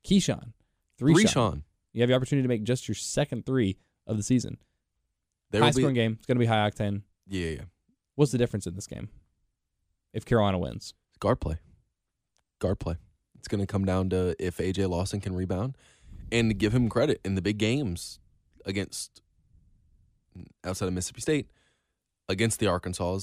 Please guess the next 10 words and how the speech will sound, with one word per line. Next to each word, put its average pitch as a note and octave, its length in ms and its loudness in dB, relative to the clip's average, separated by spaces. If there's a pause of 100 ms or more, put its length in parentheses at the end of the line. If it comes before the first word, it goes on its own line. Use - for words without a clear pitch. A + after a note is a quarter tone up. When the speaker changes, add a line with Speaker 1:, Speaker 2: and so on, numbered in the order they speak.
(280)
Speaker 2:
against - 600 -6 (840)
guys G#2 240 0
that F#2+ 100 -2
are F2+ 80 -2
going F2+ 240 -2
to - 80 -10
be F2 120 -6
playing F2 420 -6 (320)
professionally E2+ 580 -12
soon. F2+ 360 -8